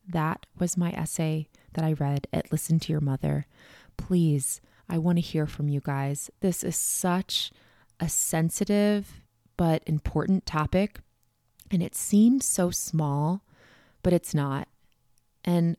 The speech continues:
I think that anybody who can relate to it understands that it's not.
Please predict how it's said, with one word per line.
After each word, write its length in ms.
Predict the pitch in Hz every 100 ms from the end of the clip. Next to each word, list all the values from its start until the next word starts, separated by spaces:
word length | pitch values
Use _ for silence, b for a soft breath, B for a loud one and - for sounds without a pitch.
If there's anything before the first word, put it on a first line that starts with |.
| -
I 140 | 170
think 400 | - - 214 -
that 260 | 202 185 -
anybody 580 | 180 180 180 170 165 165
who 140 | 165
can 240 | - 160 147
relate 380 | 143 143 -
to 220 | - 170 170
it 200 | 170 -
understands 840 | 160 156 147 - - 147 139 139 -
that 120 | -
it's 240 | - -
not. 300 | - - -